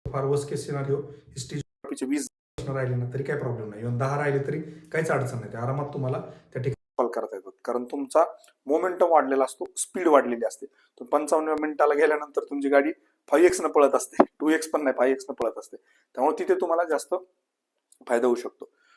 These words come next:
दुसरी गोष्ट, अं, मी जी पंचसूत्री सांगितली होती की <clears throat> संयुक्त पूर्व परीक्षेची, त्याच्यामध्ये एक जणांना असं म्हटलं की, "सर,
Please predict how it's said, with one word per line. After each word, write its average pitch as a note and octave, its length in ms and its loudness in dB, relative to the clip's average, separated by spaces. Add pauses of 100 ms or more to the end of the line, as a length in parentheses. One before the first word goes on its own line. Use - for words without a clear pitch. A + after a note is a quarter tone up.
(160)
दुसरी D#3+ 220 -2
गोष्ट, G3+ 280 4
अं, B2+ 580 4
मी C#3+ 220 -6
जी D3 200 -6 (200)
पंचसूत्री D#3 520 -2
सांगितली C#3+ 300 -2
होती A#2+ 160 -8
की C3+ 120 -12 (560)
<clears throat> B2+ 320 2
संयुक्त D#3 380 -2
पूर्व C#3+ 200 2
परीक्षेची, C3 460 -2
त्याच्यामध्ये C#3 420 0
एक D3+ 100 0
जणांना D#3 240 0
असं D3+ 120 -4
म्हटलं D3 220 -10
की, D3 100 -14
"सर, - 140 -4